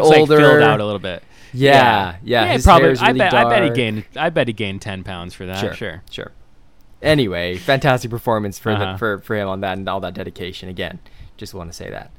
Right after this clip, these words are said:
Speaker 1: Yeah.
Speaker 2: Uh, okay, let's end with some scores. Eric, what are you gonna give, uh, Elvis?
Speaker 1: Um, I'll say, I'll say seven.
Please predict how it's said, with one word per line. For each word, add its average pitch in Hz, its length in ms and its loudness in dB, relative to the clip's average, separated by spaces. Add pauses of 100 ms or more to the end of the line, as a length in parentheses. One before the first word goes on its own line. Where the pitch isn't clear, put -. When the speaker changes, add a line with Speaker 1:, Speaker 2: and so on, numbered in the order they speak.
(120)
Speaker 1:
Yeah. 98 200 -14 (280)
Speaker 2:
Uh, 135 320 4
okay, 165 240 2
let's 143 260 -2
end 131 160 -4
with 139 120 -14
some 127 120 -14
scores. 123 540 -8
Eric, 117 260 -6
what 113 100 -8
are 110 40 -8
you 101 60 -10
gonna 98 120 -8
give, 104 500 -8
uh, 95 360 -6
Elvis? 87 460 -10 (1800)
Speaker 1:
Um, 220 640 -4 (1040)
I'll 196 240 -4
say, 196 680 -6
I'll 185 160 -8
say 220 260 -8
seven. 120 680 -8